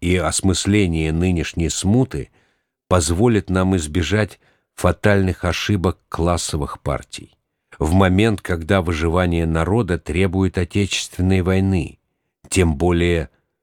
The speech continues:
нового, необычного типа. Программа «Минимум» этой партии, пересекающей линии раздела нынешней политической системы –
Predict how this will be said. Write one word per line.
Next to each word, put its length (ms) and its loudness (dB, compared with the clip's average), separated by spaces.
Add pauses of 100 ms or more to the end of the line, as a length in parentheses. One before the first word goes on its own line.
(360)
нового, 640 2 (440)
необычного 880 0
типа. 420 -14 (1400)
Программа 580 2
«Минимум» 720 0 (100)
этой 340 -2
партии, 640 -10 (320)
пересекающей 920 0
линии 360 0
раздела 560 0
нынешней 520 -2
политической 720 -4
системы – 640 -6